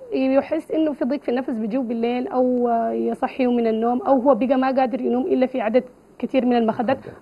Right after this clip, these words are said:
Speaker 1: أو يق-، أو ينوم وهو قاعد على حيله. يعني يقول لك مثلا: "أبوي نا-، طول الليل مسنجر"، بينوم وهو مسنجر.
Speaker 2: مم.
Speaker 1: دي، آه، واحدة من أعراض ال-، الضيق الشديد في التنفس. نسبة اللي تراكم السوائل في الرئة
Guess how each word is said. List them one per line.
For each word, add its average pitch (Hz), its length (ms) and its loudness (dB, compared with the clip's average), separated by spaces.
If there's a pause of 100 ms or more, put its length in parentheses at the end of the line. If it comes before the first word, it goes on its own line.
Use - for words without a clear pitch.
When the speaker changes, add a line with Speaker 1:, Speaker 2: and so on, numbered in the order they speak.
(120)
Speaker 1:
أو 381 160 8
يق-، 349 460 0
أو 294 100 4
ينوم 320 340 4
وهو 311 340 2 (100)
قاعد 247 280 4
على 220 120 2
حيله. 233 240 0
يعني 214 280 -4
يقول 226 120 -6
لك 254 140 -6
مثلا: 240 280 -6
"أبوي 233 200 -2
نا-، 233 140 -2 (140)
طول 247 140 0
الليل 226 280 -2
مسنجر"، 247 500 -2
بينوم 233 320 2
وهو 214 240 4
مسنجر. 214 400 -4 (120)
Speaker 2:
مم. 156 200 2 (140)
Speaker 1:
دي، 330 320 6 (200)
آه، 208 340 2 (320)
واحدة 240 380 2
من 240 140 2
أعراض 208 360 0 (140)
ال-، 220 160 -6 (500)
الضيق 220 440 2
الشديد 240 380 -2
في - 100 -16
التنفس. 240 580 -2 (320)
نسبة 311 300 6
اللي 254 140 6
تراكم 233 340 4
السوائل 285 500 2
في - 140 -2
الرئة 214 440 0